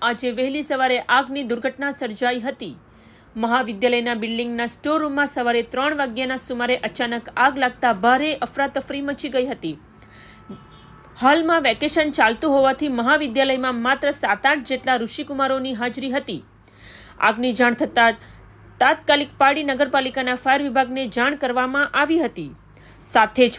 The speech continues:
પારડી પોલીસને પણ આ ગંભીર ઘટનાની જાણ કરવામાં આવી હતી, જે બાબતની જાણ થતાં જ પારડી પોલીસ ઇન્સ્પેક્ટર જી આર ગઢવી તાત્કાલિક ઘટના સ્થળે પહોંચી ગયા હતા.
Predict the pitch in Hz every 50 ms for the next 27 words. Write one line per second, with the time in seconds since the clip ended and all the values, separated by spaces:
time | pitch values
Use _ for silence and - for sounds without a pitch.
0 | - - 262 262 285 269 311 311 302 254 247 269 262 - 277 285 277 - 285 294
1 | 262 233 - - - - - - - 247 294 269 214 - 254 240 233 220 285 339
2 | 339 339 285 277 269 277 269 269 285 247 202 254 247 285 302 285 294 262 247 247
3 | 247 254 262 277 294 277 - 254 247 262 277 269 254 247 - 220 208 185 - 240
4 | 240 233 233 226 214 233 226 226 233 240 233 190 247 240 240 233 - 247 208 -
5 | - 269 277 285 277 - - - 269 285 285 311 311 - - 269 277 294 - -
6 | 277 262 233 - - 277 262 - - 269 254 208 - - 262 285 294 294 269 208
7 | 247 247 247 254 247 214 - 262 240 233 - - - 247 240 247 208 185 262 269
8 | 262 277 294 294 294 294 269 277 269 - 254 247 262 233 285 294 262 233 254 247
9 | 254 247 277 294 - 208 156 151